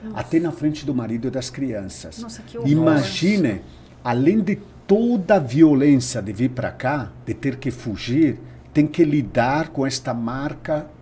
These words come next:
Speaker 2: física, psicológica, carregar para o resto da vida. Então, claro, aí também,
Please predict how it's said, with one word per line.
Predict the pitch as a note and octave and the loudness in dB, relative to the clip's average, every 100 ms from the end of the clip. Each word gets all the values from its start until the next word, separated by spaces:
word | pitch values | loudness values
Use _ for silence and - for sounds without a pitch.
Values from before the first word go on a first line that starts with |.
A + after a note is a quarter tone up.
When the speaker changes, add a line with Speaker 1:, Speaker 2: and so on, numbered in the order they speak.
| - | -20
Speaker 2:
física, | - C#3 D3 A#2+ C#3 - C3 | -10 -2 0 0 -6 -6 -8
psicológica, | - - A#2 A2+ A2 A2+ C3 C#3 - D3 D3+ D3 - - - | -8 -10 -8 -8 -4 -2 -2 -4 -4 -4 -2 -4 -8 -20 -12
carregar | - B2 D3 B2+ C#3+ | -6 -4 -4 -4 -4
para | E3 | -4
o | C#3+ | -4
resto | A#2+ A#2+ D#3+ | -2 -4 -6
da | D#3 | -8
vida. | D#3+ C3+ F#2 F2 - - - - - - | -2 -2 -2 -10 -14 -20 -20 -20 -20 -12
Então, | G#2 - D3+ D#3 A2 | -6 0 2 2 0
claro, | B2+ B2+ G#2+ | -2 0 -2
aí | A2+ | -2
também, | C#3+ D#3 C3 B2+ C#3+ | -2 -2 -2 0 -2